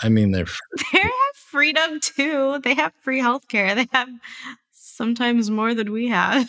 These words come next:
Speaker 2: <laughs>
Speaker 1: It's just a different feel when you're walking around European streets than
Speaker 2: Because you're American and you know they don't like you. <laughs>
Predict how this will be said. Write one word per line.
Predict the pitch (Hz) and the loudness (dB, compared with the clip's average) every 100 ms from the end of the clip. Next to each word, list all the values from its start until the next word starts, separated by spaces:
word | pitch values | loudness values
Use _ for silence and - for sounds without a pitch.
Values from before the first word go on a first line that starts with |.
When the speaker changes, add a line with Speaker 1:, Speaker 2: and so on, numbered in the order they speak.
| - | -4
Speaker 2:
<laughs> | - | -2
Speaker 1:
It's | 175 160 | 0 2
just | 156 180 175 190 | 4 2 4 4
a | 170 107 _ _ _ - | 4 0 _ _ _ 2
different | 165 - 165 151 110 | 4 4 2 2 0
feel | - - - 123 110 95 82 87 - _ _ _ - | -8 -10 -2 0 2 2 0 -6 -12 _ _ _ 0
when | 117 104 | 2 4
you're | 104 101 | 2 2
walking | 101 95 92 113 104 | 2 0 -2 0 2
around | 95 90 90 90 85 87 87 | 2 2 2 0 0 -2 -2
European | 92 90 90 90 95 87 87 | 0 0 0 -2 -2 0 -2
streets | - - 87 85 - - | -2 -2 -2 -2 -4 -4
than | 95 87 85 82 87 - | -2 -2 -2 -4 -6 -4
Speaker 2:
Because | 262 254 262 254 226 | -2 0 0 0 0
you're | 233 240 | 0 2
American | 233 214 202 233 240 202 - - - - 247 | 2 0 0 0 -4 -6 -6 -8 -16 -12 -8
and | 208 | -4
you | 214 | 0
know | 220 202 208 | 0 2 0
they | 202 190 | 0 0
don't | 190 - | -2 -2
like | 214 254 | -2 0
you. | 302 | 0
<laughs> | - | 0